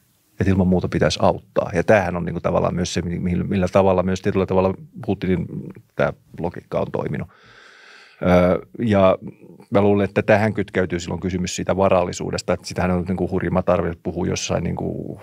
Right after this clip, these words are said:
useissa sadoissa miljardeissa, että, et en tiedä. Musta tuntuu, että siinä se on aika lailla tätä tämmöistä, niinku vihjeitähän on näistä tämmöistä niin sanotusta Putinin kukkaroista. Öö, tää, mm,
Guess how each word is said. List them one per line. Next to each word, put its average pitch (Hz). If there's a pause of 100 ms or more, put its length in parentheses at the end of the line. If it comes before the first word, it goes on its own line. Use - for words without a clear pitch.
useissa 87
sadoissa 90
miljardeissa, 87
että, -
et - (2250)
en 135
tiedä. 110
Musta 123
tuntuu, 131
että 117
siinä 120 (300)
se -
on 131
aika 135
lailla 113
tätä 95
tämmöistä, 95
niinku 95
vihjeitähän 107
on 95
näistä 95
tämmöistä 95
niin 95
sanotusta 92
Putinin 95
kukkaroista. - (720)
Öö, 95
tää, 85 (360)
mm, -